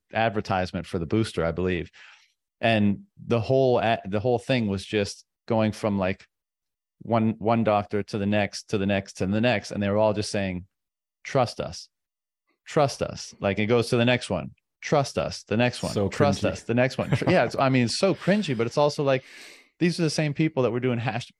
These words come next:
Speaker 1: you know, hashtag science two years ago. How is that, you know, how is that science? You know, and you still have these people just saying, "Trust us, safe and effective." You know, the, like, the N P C meme where you just put in the chip and it's like, "Trust us, safe and effective. Trust us, safe and effective." And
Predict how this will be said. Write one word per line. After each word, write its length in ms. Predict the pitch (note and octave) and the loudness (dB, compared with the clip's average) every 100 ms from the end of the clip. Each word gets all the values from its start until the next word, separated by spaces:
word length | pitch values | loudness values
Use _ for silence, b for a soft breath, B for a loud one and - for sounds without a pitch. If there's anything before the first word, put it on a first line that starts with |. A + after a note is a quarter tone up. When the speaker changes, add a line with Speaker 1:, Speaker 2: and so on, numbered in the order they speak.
| - | -8
Speaker 1:
you 120 | B2+ | -2
know, 220 | A2 A2 - | 0 0 -4
hashtag 520 | A2 B2+ B2+ C#3+ A#2+ | -2 -2 0 0 0
science 400 | - C3 C#3+ B2 | 0 0 0 -2
two 140 | - G#2 | -4 -4
years 260 | F#2 F#2 | -2 -2
ago. 320 | G2+ E2 - - b b _ _ | -4 -6 -8 -10 b b _ _
How 220 | C3 D3 | 0 2
is 120 | E3 | 4
that, 260 | C#3 B2+ - - | 4 2 0 -4
you 120 | C3+ | 0
know, 80 | G2 | 0
how 220 | C3 D#3 | 2 2
is 120 | D3 | 2
that 180 | C#3+ A#2 | 2 0
science? 600 | - E3 C#3 - - - _ - | 0 0 -2 -6 -12 -18 _ -4
You 80 | B2+ | 2
know, 80 | B2+ | 4
and 100 | C#3 | 4
you 100 | C3+ | 2
still 260 | - F3 | 2 2
have 180 | D3+ D3+ | 2 2
these 180 | C3+ A#2 | 0 -2
people 520 | - E3+ G#2 G#2 G#2 _ - | -4 -2 0 -2 -2 _ -2
just 160 | B2+ | 0
saying, 300 | - A#2 G#2+ | 2 2 0
"Trust 380 | - C3 B2 - | 0 2 2 0
us, 220 | F2+ - | -4 -6
safe 340 | - - A2+ A#2+ | -6 0 0 0
and 80 | B2 | -2
effective." 280 | - A2+ | 0 0
You 80 | A#2+ | 2
know, 140 | A#2 A2+ | 2 2
the, 120 | A2 | 2
like, 220 | G#2+ G#2+ | 0 -2
the 180 | A2 G2+ | 0 0
N 120 | A2 | -2
P 140 | A#2 G#2+ | -4 -4
C 200 | A#2+ A2+ | -2 0
meme 240 | G#2 G2+ | 0 0
where 100 | G2+ | -2
you 60 | G2+ | -4
just 140 | G2+ | -4
put 140 | - A#2 | -2 0
in 100 | G#2 | 2
the 80 | |
chip 360 | F#2+ - B2 - | 0 0 0 0
and 100 | E2+ | -10
it's 140 | F2+ | -6
like, 200 | G#2+ F#2+ B B B B | -4 -4 B B B B
"Trust 340 | - C#3+ C#3 A2 | 0 2 2 2
us, 160 | F2 | 0
safe 280 | - B2 A#2+ | 2 0 2
and 80 | B2+ | -2
effective. 480 | A2+ B2+ A#2 F2+ E2 | 0 0 -2 -8 -2
Trust 320 | C#3 C#3+ - | 2 2 0
us, 180 | F#2+ - | -2 -2
safe 220 | A#2+ A#2+ | -4 -2
and 100 | A2+ | -4
effective." 480 | - B2+ - F2+ - | 0 0 -2 -10 -2
And 300 | B2 B2 | 0 2